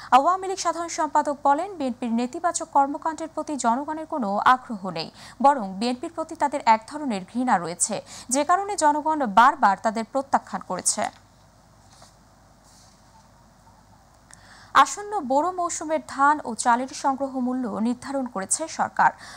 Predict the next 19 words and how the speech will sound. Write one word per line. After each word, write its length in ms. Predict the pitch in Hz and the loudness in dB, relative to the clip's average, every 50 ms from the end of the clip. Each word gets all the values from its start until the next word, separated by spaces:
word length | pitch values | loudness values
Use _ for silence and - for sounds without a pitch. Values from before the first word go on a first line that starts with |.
| - - - | -8 0 2
রোববার 280 | 285 294 240 330 320 320 320 - | 4 4 6 4 2 2 2 0
মন্ত্রিপরিষদ 760 | 269 294 311 302 - 370 370 - 359 330 330 330 - 339 330 | 2 2 2 2 -2 -6 -4 -2 -2 -2 -2 -4 -4 -6 -6
সভাকক্ষে 680 | - - - 320 302 302 302 - 226 196 - - 226 | -6 0 2 2 2 2 0 -4 -4 -6 -6 -8 -10
খাদ্যমন্ত্রী 600 | 208 - 262 269 269 - 311 302 302 285 - 311 | -2 2 4 4 4 2 -2 -6 -6 -8 -8 -10
সাধন 320 | 294 - 311 285 285 302 285 | -4 -2 -2 -2 -2 -4 -4
চন্দ্র 300 | - 294 277 262 277 262 | -2 -2 -2 -2 -2 -2
মজুমদারের 460 | 247 254 247 254 240 247 240 247 240 | -2 -2 -4 -4 -4 -2 -2 -4 -4
সভাপতিত্বে 800 | - - 269 254 269 262 - 196 - - - - - 240 285 440 - - - - - - - - - - - | -2 -2 -2 -2 -2 -4 -8 -8 -10 -12 -14 -8 -6 -6 -6 -6 -8 -14 -20 -20 -20 -20 -20 -20 -20 -4 4
খাদ্য 600 | - 285 269 269 - - - 330 339 349 330 - - - - - | 6 6 6 4 2 -4 -2 0 2 2 0 -2 -6 -8 -2 0
পরিকল্পনা 680 | 269 294 277 - 302 302 302 - 240 190 170 160 - - | 0 0 4 4 2 2 2 0 0 2 2 2 2 0
ও 260 | - 220 202 208 - - - - - - - - - - _ - - - - | -4 -6 -6 -8 -10 -14 -20 -20 -20 -20 -20 -20 -20 -20 _ -20 -20 -4 2
পরিধারণ 680 | - 302 320 311 302 - - - 247 269 294 302 330 359 370 | 2 4 4 4 0 -4 -4 -4 0 0 2 2 0 -2 -2
কমিটির 460 | - 294 277 277 269 - 269 269 285 | 0 0 0 0 -2 -4 -6 -6 -6
সভায় 420 | - - 285 262 - - 381 415 | 0 2 2 2 2 0 -2 0
এই 160 | 339 262 233 | 0 0 0
মূল্য 300 | 220 208 220 233 233 247 | -2 -2 -2 -2 -2 -2
নির্ধারণ 440 | 294 302 269 208 - - 214 196 185 | -2 -2 -4 -6 -8 -6 -6 -6 -4
করা 220 | - - 160 - 208 | 0 2 2 2 2
হয়। 320 | - - 214 202 - | 0 0 0 0 0